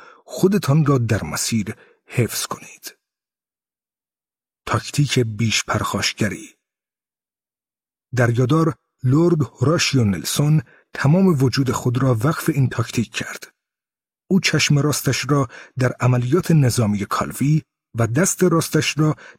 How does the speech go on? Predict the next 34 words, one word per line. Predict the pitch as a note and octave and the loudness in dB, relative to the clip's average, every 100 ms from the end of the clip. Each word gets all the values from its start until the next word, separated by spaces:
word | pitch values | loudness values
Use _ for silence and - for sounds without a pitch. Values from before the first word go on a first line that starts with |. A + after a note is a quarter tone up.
| B2 | 0
در | B2 | 2
نبرد | A#2 A#2+ D3 F3 E3+ | 4 4 2 2 0
تنریف | - - B2 A#2 E3 - | 0 0 2 2 0 -2
از | A2+ - | -6 -2
دست | B2+ A2 - | -2 -2 -4
داد. | - - - - _ _ _ _ _ _ _ _ _ _ | -8 -10 -18 -20 _ _ _ _ _ _ _ _ _ _
او | G3 | 0
سال | - F3+ | 2 2
هزار | E3 - A#2+ E3+ | 2 0 2 2
و | A#2 | 2
هفتصد | A2 - - - A2+ | -2 -6 -6 -4 2
و | A2+ | 2
نود | F#2+ F2 | 0 -4
و | - | -4
هفت | C#3+ D3+ - - - - B2+ | 0 0 -2 -16 -20 -10 -2
در | B2+ | 2
نبرد | A#2+ B2+ F#3 F3 | 4 2 2 2
سنت | E3 - A#2 G#2 A2+ | 0 0 -2 -2 -2
وینسنت | A2 G#2 - E3+ F3 - - _ | 0 0 2 2 2 -2 -18 _
اسپانیا | - - B2 A#2+ C3+ | -4 -2 2 2 2
را | C#3 | 0
شکست | - A#2+ - F3 - | 0 -2 0 -2 0
داد | F3 E3+ D#3 - _ - | 2 2 2 -4 _ -4
و | |
سال | A#2 - G#3 | -2 2 2
بعد | D#3 E3 D#3+ C#3+ - - B2+ | 2 2 0 -2 -8 -14 -2
در | C3 | 0
نبرد | A2 A2 A#2+ A#2+ A2+ | 2 2 2 0 2
نیل | A2 A#2+ F3+ F#3+ - _ _ - | 2 4 4 2 0 _ _ -2
با | C#3 | 0
شکست | - - - G3 - | 0 -2 -2 0 2
ناوگان | D#3 C#3 A2+ G#2 B2+ A#2+ A2+ | 4 4 2 0 0 2 2
ناپلئون | G2+ - F2 D#3 D#3+ E3 - - _ | 0 -4 -8 0 2 2 -2 -20 _
فعالیت‌های | - C#3 - C3+ C3 C3+ - G3 | -4 -4 -2 -2 0 -4 -2 -2